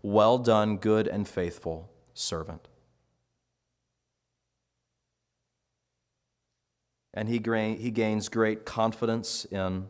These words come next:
Christ and also confidence in the faith that is in Christ Jesus. Not only in,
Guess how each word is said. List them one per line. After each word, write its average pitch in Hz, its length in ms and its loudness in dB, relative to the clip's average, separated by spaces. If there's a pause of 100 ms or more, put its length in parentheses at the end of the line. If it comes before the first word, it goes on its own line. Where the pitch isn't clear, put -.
(140)
Christ 85 540 -8 (340)
and 107 180 0
also 107 600 2
confidence 110 760 -4
in 98 140 -4
the 95 80 -4
faith 92 600 -4 (320)
that 104 220 -2
is 113 240 0
in 110 160 -2
Christ 98 380 -4
Jesus. 87 640 -10 (1300)
Not 123 240 4
only 131 400 4
in, 120 320 2